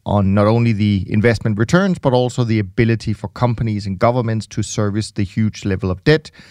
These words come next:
that we've taken on board in the last decade or so. And recently, the Fed's balance sheet, uh, just hit a fresh all-time high of seven point four one trillion, as the U S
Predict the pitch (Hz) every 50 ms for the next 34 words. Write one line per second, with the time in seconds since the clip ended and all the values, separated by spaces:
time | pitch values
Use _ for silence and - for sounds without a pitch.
0 | - _ _ _ _ - 104 113 117 110 - - - 123 110 - 117 101 101 95
1 | 92 95 95 92 - - _ - 127 131 127 123 123 - - 95 90 92 90 85
2 | 67 76 92 95 - - - _ _ _ _ - 113 107 - - 110 101 - -
3 | - - - - 80 - - - - - - - - - - 151 143 165 170 151
4 | 180 170 160 143 131 123 - 143 135 - - - 113 117 135 143 143 - - 196
5 | 202 - - - - _ - 113 110 110 104 - 127 120 107 - - 127 - 104
6 | 104 - - 120 135 139 - - - 98 110 104 - 117 104 101 92 98 87 82
7 | 120 156 165 139 107 - - - 104 95 98 95 - 104 98 92 - - 107 101
8 | 98 95 98 95 95 - - - - - 127 113 113 120 147 185 185 - _ -
9 | - - - - _ _ _ _ 104 107 - 107 107 104 104 104 101 92 - -
10 | -